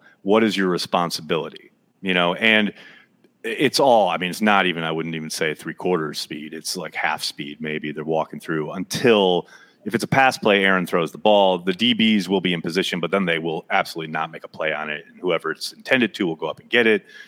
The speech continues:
Um, but it is, it's all about your assignments, right? And taking the classroom work, everything you've studied, not just here in camp, but all off season,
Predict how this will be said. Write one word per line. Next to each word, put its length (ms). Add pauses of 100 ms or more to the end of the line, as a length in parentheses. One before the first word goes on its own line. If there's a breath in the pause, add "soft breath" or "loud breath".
(240 loud breath)
Um, 220
but 80
it 100
is, 340
it's 220
all 240
about 380 (180)
your 140
assignments, 600
right? 240 (100)
And 360 (100)
taking 300
the 80
classroom 680
work, 300
everything 300
you've 140
studied, 480 (520 loud breath)
not 180
just 460
here 160
in 80
camp, 300
but 100
all 180
off 200
season, 400